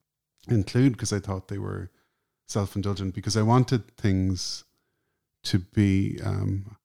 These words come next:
I've kind of <laughs> realized this is, like, my buzzwordy thing now, but I wanted the essays to be either helpful or entertaining or both. They, some of them are both. And if they didn't hit those, the threshold for either of those, they didn't make it in. If it was just,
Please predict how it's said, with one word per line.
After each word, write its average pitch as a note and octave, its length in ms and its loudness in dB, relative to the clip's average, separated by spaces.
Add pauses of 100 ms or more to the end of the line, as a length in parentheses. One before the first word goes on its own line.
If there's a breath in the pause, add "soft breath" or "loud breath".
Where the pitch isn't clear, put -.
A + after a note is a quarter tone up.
(500)
I've - 100 -18
kind B2 200 6
of F2+ 60 4
<laughs> - 0 -
realized G2+ 400 2
this F#2+ 140 -6
is, F2 120 -10
like, F#2 200 -10
my F#2 140 -6
buzzwordy F#2+ 1000 -6
thing F#2 240 -6
now, F#2+ 140 -4
but F#2+ 160 -6
I F#2+ 60 -2
wanted A#2 360 0 (220 soft breath)
the A2+ 100 -4
essays G#2+ 300 -2
to - 100 -8
be G#2 100 -4
either F#2+ 180 -6
helpful G#2+ 460 -4
or F#2+ 140 -4
entertaining G2 680 -4 (320)
or G#2+ 120 0
both. G2 500 -2
They, G2 120 -6
some G2+ 220 0
of G2 60 -2
them G#2+ 120 -2
are G#2+ 120 -6 (280)
both. G#2+ 240 -2 (240 loud breath)
And G#2 140 6
if - 80 2
they G#2+ 120 4
didn't B2 280 8
hit A2 180 4 (260)
those, G#2+ 240 -2
the G#2 140 -8
threshold G2+ 520 -2
for G2 160 -4
either F#2 200 -4
of F2+ 60 -6
those, F#2+ 240 -6
they F2+ 100 -8
didn't F2+ 240 -4
make F2+ 260 -6
it F#2+ 80 -4
in. F2+ 180 -2 (300 loud breath)
If F#2 160 -4
it F#2+ 80 -6
was G#2 220 0
just, - 520 0